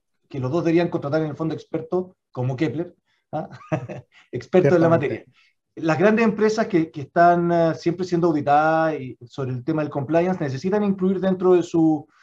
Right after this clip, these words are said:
Speaker 1: dentro de su sistema de prevención del delito los delitos informáticos. Eso significa informar a todos los trabajadores de la empresa cuáles son. Entonces, ellos tienen que conocer cuáles son los delitos informáticos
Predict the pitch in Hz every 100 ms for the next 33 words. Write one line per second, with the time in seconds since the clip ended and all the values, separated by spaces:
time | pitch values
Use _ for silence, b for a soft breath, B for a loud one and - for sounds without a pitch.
0 | b b b 127 160 160 170 160 160 156
1 | 135 143 135 143 131 143 127 165 165 156
2 | 147 - 175 180 165 160 185 208 220 170
3 | 147 156 160 156 143 123 113 151 180 180
4 | 160 143 131 160 160 135 131 139 180 165
5 | 170 185 180 175 165 _ _ _ _ 147
6 | 147 - 147 165 180 160 151 127 175 180
7 | 185 185 196 190 - 220 123 - _ _
8 | - 131 151 151 160 156 151 139 131 170
9 | 170 156 165 160 160 156 151 143 127 139
10 | 208